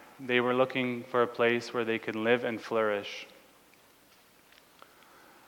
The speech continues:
We all know that settling into a new country comes with challenges.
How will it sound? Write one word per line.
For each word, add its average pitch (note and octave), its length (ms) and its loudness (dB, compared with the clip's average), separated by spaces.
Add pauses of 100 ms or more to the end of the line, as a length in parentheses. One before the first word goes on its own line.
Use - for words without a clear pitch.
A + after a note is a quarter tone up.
(200)
We C3+ 140 4
all D3+ 160 12
know D3 160 10
that C#3 160 10
settling C3+ 460 8
into C3 320 2
a A#2+ 40 4
new B2+ 200 4
country B2+ 420 2
comes A#2 400 0
with A2 100 -10
challenges. G#2+ 760 -2